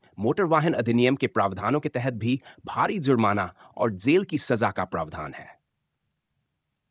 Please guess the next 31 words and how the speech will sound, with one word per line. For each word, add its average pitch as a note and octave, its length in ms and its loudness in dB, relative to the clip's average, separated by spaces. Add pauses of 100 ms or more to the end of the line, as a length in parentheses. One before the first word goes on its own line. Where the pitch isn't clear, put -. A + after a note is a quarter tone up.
(720)
इन F#3+ 140 4
घटनाओं A#2 400 2
ने G2 280 0
एक A#2 200 0
बार G#2+ 200 4
फिर C3 240 0
यह G#2 180 -2
साबित G#2+ 420 0
कर F#2 180 -2
दिया E2+ 200 -4
है - 220 -10 (280)
कि G#2+ 80 -6
सड़क - 380 2 (100)
पर C#3+ 120 6
रफ्तार B2+ 340 2
का C3+ 100 -2
कहर A2+ 360 0 (240)
सिर्फ - 320 -2
इंसानों A#2 500 2
के B2+ 140 2
लिए G#2+ 220 2
ही G2+ 180 -2
नहीं, - 320 -8 (580)
बल्कि A2 440 0
बेजुबान A#2 640 2
जानवरों C3+ 440 2
के A#2+ 120 -2
लिए G2+ 160 0
भी G2 160 -4
जानलेवा F2+ 580 -4
है। - 260 -16